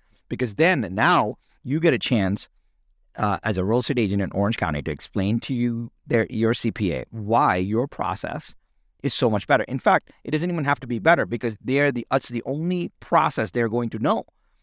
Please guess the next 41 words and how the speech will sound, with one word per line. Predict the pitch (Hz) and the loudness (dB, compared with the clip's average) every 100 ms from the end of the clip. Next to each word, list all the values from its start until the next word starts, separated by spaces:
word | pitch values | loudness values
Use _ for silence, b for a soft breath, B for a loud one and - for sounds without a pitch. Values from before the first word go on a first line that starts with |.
| _ - | _ -2
And | 143 | 0
when | 135 | 2
they | 120 | 0
know | 107 160 202 | 0 0 0
that | 110 | 0
process, | - 165 - 117 101 - | 2 0 2 0 -2 -4
who | 143 | -4
do | 170 | -4
you | 185 | -2
think | 160 | 0
they're | 151 | 2
gonna | 139 143 | 2 0
refer | 120 117 143 170 | 0 -2 -2 0
more? | 123 - | -2 -2
They're | 131 131 | 2 2
like, | 110 | 2
"Oh, | 98 101 | 2 2
yeah. | 170 - - _ _ _ _ _ _ _ _ _ | 2 -2 -8 _ _ _ _ _ _ _ _ _
Sharon | - 113 117 | -4 0 2
walked | 104 - | 0 -2
me | |
through | 123 127 | 0 -2
his | - | 0
process. | - 82 - 107 | -2 -2 -2 -2
It | |
was | 98 | -2
very | 90 98 110 | 0 0 0
clean | 120 113 | 0 0
and | 123 | 0
clear. | - 92 87 - | 0 0 0 -2
This | 98 - | -6 -4
is | 120 | 0
how | 113 | 0
he's | 113 | 2
gonna | 117 110 | 0 0
represent | 92 104 117 113 | 0 -2 -4 -2
me | 107 107 | -2 0
and, | 104 | -2
and | 76 107 | -2 -2
this | 107 113 | -2 -4
introduction. | 110 98 82 - 113 | -4 -4 -6 -4 -6